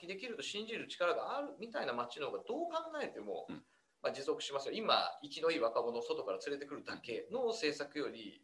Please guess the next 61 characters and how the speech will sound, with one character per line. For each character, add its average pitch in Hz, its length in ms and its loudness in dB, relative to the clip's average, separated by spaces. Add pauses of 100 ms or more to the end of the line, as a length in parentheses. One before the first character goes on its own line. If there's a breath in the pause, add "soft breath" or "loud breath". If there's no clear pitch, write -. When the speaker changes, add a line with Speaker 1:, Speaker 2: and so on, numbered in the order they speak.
Speaker 1:
絶 - 160 -18 (200)
対 262 240 -2
持 185 100 -8
続 180 220 -6
性 170 80 0 (280)
が 160 140 8
あ 151 40 8
る 147 80 6
と - 40 -2
思 - 40 -8
う - 20 -6
ん - 20 -6
で - 40 -12
す - 40 -16
け - 60 -18
ど、 - 20 -8
ま 302 40 -2
あ、 - 20 -4
そ 262 180 -8
う 277 60 0
い - 20 -8
う 277 60 -8
こ 294 80 -8
と 330 100 -10
も 302 120 -2
大 - 220 2
事 - 80 -12
で - 80 -20
す - 100 -20
よ。 - 100 -20
Speaker 2:
う - 60 -8
ん。 78 80 -10 (680 loud breath)
あ 107 160 -4
の、 104 320 -4
ま 110 80 0
あ、 98 40 0
誤 117 320 -2
解 139 200 4
を 147 80 4
恐 143 120 6
れ 120 80 4
ず 98 60 -2
に 87 60 0
言 85 100 -4
う 87 60 -10
と - 100 -10
ね、 208 240 -6
Speaker 1:
は - 140 -8
い。 - 20 -2
Speaker 2:
社 139 140 0
会 220 140 2
政 262 220 -2
策 95 680 0
の 95 240 0
対 120 200 4
象 123 160 0
と 95 140 -4
な 98 120 0
る 90 100 -4
の 85 140 -2
は、 92 300 0